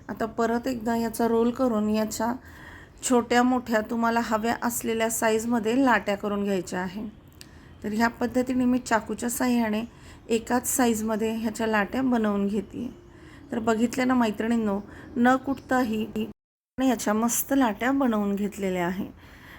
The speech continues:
आणि व्हिडिओमध्ये दाखवल्याप्रमाणे आपले पापड देखील अतिशय पातळ आणि पांढरे शुभ्र झालेले आहेत. आता ह्या लाट्या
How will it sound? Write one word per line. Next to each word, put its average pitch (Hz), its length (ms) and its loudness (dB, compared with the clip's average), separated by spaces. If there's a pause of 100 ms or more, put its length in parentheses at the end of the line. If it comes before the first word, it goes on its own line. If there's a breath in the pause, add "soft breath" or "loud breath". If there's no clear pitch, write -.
(100)
आणि 202 320 2
व्हिडिओमध्ये 214 600 4
दाखवल्याप्रमाणे 220 800 2
आपले 202 220 -2
पापड 208 420 0
देखील 214 500 -2
अतिशय 220 420 -2
पातळ - 560 0
आणि 220 340 -4
पांढरे 214 460 0
शुभ्र 208 380 -2
झालेले 185 420 0
आहेत. 180 240 -2 (640 loud breath)
आता - 160 -2
ह्या 214 180 2
लाट्या 220 440 2